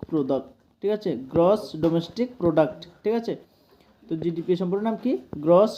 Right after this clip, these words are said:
ডোমেস্টিক প্রোডাক্ট। তো জিআরও ডাবল এস, গ্রস, জিআরও ডাবল এস, গ্রস ডোমেস্টিক, ডিও, এমইএস, টিআইসি, ডোমেস্টিক, ডিও, ডো, এমইএস, মেস, ডোমেস, টিআইসি, ডিক-, ডোমেস্টিক প্রোডাক্ট, ঠিক আছে? ডাইসি লেভেল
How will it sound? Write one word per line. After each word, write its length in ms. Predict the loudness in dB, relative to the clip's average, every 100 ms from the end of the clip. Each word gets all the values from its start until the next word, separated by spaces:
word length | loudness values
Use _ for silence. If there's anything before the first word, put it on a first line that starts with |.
| 0
ডোমেস্টিক 480 | 2 2 0 0 0 -2 -8 -8 -2
প্রোডাক্ট। 400 | 0 2 -2 -10 -20 _ _ _ _ _ _ _
তো 60 | -6 -4
জিআরও 400 | 2 4 4 4 2
ডাবল 180 | 2 2 0
এস, 60 | 2
গ্রস, 220 | 2 2 2
জিআরও 240 | 0 2 2
ডাবল 140 | 0 0
এস, 60 | 2
গ্রস 200 | 2 2 -2 2
ডোমেস্টিক, 420 | 2 2 -2 -4 4
ডিও, 160 | 6 6 4 0
এমইএস, 260 | 0 -2 0
টিআইসি, 260 | 0 2 0
ডোমেস্টিক, 400 | 0 -2 -2 -4 -4 -18 _ _ 0
ডিও, 160 | 2 2 2
ডো, 100 | 4 4 0
এমইএস, 260 | -2 -2 -2 -2
মেস, 140 | -2 0 2
ডোমেস, 280 | 4 2 0 2
টিআইসি, 320 | 2 2 -4 -4
ডিক-, 220 | -6 -8 -4
ডোমেস্টিক 440 | -2 -4 -2 -2 -2 -14 _ -6
প্রোডাক্ট, 480 | 2 4 4 0 -6 -20 _
ঠিক 120 | -6 -6
আছে? 140 | -4 -8 -10 -14 -10 0
ডাইসি 260 | 0 4 4
লেভেল 160 | 4